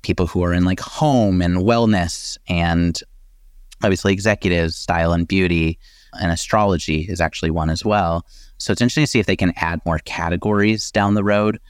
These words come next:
in terms of, like, can this become a one-stop shop for people of, "I want to talk to that person and learn from them in a much more individualized way," and then do it. But, like, again,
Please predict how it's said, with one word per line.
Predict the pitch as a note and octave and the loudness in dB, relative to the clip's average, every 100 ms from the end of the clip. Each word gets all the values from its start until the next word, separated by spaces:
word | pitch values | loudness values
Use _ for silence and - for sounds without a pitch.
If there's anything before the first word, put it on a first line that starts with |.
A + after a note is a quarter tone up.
| - - | -20 -8
in | F2+ | -6
terms | - E2+ E2 - | -2 -2 -2 0
of, | E2 - - | -2 -4 -6
like, | E2+ D#2+ - _ - | -2 -2 -6 _ -20
can | - F2+ F2 | -6 -2 0
this | F2+ | 0
become | - E2+ E2+ F2 | 0 -2 0 0
a | E2+ E2 - - - - - - - G#2 | 0 -4 -12 -20 -20 -20 -20 -20 -14 -4
one-stop | F2 F#2 - F#2+ - | -2 -2 -2 -2 -2
shop | G2 G#2+ B2+ | -2 -2 -2
for | F2+ | -4
people | - E2 - E2 E2 - | -2 -4 -2 -4 -2 -2
of, | D#2+ D#2+ - - - | -2 -4 -16 -12 -4
"I | E2+ | -2
want | G2 G2 | -2 -2
to | F#2+ | -4
talk | G2+ F2 | -6 -8
to | - | -6
that | F2+ E2 | -6 -2
person | A#2 A#2 E2 E2+ E2+ - - - _ _ - - | -2 -2 0 0 -2 -12 -20 -20 _ _ -20 -8
and | E2+ E2 F2 - | -2 0 -2 -4
learn | F#2+ F2 G2 | -2 0 0
from | F#2+ F2+ | 0 0
them | E2+ D#2+ E2+ E2+ - - - | 2 2 0 -2 -6 -14 -4
in | F2 | 0
a | |
much | E2 - | 0 -2
more | E2+ E2+ | -2 0
individualized | E2+ E2 D#2+ E2 D#2+ - | 2 2 2 0 0 0
way," | G2 F2+ F2 - - - - _ _ | 0 0 0 -4 -20 -20 -20 _ _
and | F#2+ F2 | -2 0
then | E2+ E2 - | 0 -2 -2
do | F#2+ | 0
it. | B2 A2 | 2 2
But, | F2 - | -2 -2
like, | F2 E2 | -6 -2
again, | F2 E2 | -2 -2